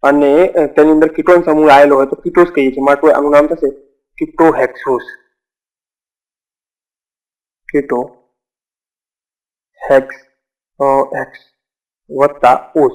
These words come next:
એટલે હેક્સોસ. એ કીટોન છે માટે કીટો, છ કાર્બન છે માટે હેક્સ, અને છેલ્લે ઓઝ પ્રત્યે લાગે છે. આમ આ રીતે કોઈ પણ સંયોજનોનું આઈ યુ પી એ સી નામકરણ આપણે કરી શકીએ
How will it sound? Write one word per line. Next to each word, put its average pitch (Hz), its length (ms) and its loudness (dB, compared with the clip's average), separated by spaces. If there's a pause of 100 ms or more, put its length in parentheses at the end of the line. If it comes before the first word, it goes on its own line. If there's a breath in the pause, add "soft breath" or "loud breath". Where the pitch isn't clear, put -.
એટલે - 300 -8 (120)
હેક્સોસ. 127 560 -8 (720)
એ 143 40 -6
કીટોન 160 360 0
છે 160 100 0
માટે 139 240 0
કીટો, 165 600 -4
છ 160 200 0
કાર્બન 147 340 2
છે 143 80 -4
માટે 135 260 0 (680)
હેક્સ, - 200 0 (460)
અને 135 180 -2
છેલ્લે 139 560 -4
ઓઝ 156 280 0
પ્રત્યે 131 260 -4
લાગે 117 220 0
છે. - 340 -20
આમ 135 480 -2 (320)
આ 151 120 4
રીતે 135 240 -4
કોઈ 131 220 -8
પણ 127 220 -2
સંયોજનોનું 135 840 -4
આઈ 123 80 -4
યુ 143 140 -6
પી 135 140 -4
એ 135 40 -2
સી 135 160 -12
નામકરણ 127 520 -2 (420)
આપણે 131 320 -2
કરી 135 280 -4
શકીએ 127 720 -10